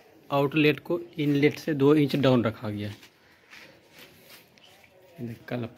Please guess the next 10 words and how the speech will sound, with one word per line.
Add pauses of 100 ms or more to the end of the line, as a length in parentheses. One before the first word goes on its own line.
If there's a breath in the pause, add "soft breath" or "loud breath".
कल
बनाए
थे,
अंदर
घुस
करके
जाम
किए
थे (100)
पाइप।